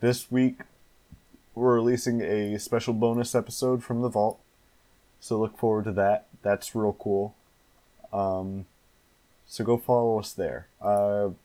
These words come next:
go also follow us on our Twitter and our Instagram at, uh, Shy Boys Podcast. Um, that one, look,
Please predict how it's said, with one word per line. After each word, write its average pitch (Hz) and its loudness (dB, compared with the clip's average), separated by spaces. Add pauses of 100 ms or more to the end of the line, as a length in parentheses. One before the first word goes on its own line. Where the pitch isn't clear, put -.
(120)
go 127 2
also 123 0
follow 117 -2
us 110 -8
on 110 -4
our 98 -4
Twitter 131 0 (460)
and 104 -6
our 98 -2
Instagram 110 -2
at, 98 -2 (720)
uh, 92 -4
Shy 98 -2
Boys 95 -2
Podcast. 120 -2 (600)
Um, 90 -2 (1800)
that 117 4
one, 113 -4 (180)
look, 95 -4